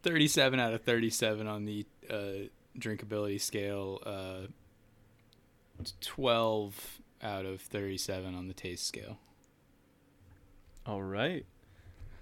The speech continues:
Speaker 1: Taste-,
Speaker 2: I myself have a
Speaker 1: tasteability scale. Wanna clarify
Speaker 2: Yeah. It, it tastes, it's an eighty-eight out of
Speaker 1: Yeah.
Speaker 2: thirty-seven. Um, Blue Comet, New England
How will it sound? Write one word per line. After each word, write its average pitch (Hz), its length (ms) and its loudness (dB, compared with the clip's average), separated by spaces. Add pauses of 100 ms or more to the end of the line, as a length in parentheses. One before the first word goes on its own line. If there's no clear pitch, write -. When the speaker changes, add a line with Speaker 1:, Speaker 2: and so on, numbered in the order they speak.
(380)
Speaker 1:
Taste-, 156 300 10
Speaker 2:
I 165 60 10
myself 170 280 6
have 156 40 12
a 156 100 10 (100)
Speaker 1:
tasteability 110 380 4
scale. 95 340 -2
Wanna 98 260 -6
clarify 92 460 -4
Speaker 2:
Yeah. 117 340 6 (1040)
It, 139 200 6
it 143 200 4
tastes, 160 420 8
it's 139 220 2
an 120 280 6
eighty-eight 110 600 4
out 107 140 -6
of - 100 -12
Speaker 1:
Yeah. 110 180 -2
Speaker 2:
thirty-seven. - 240 -10 (1300)
Um, 135 520 6 (220)
Blue 170 240 8
Comet, 170 600 6
New 123 160 2
England 135 440 4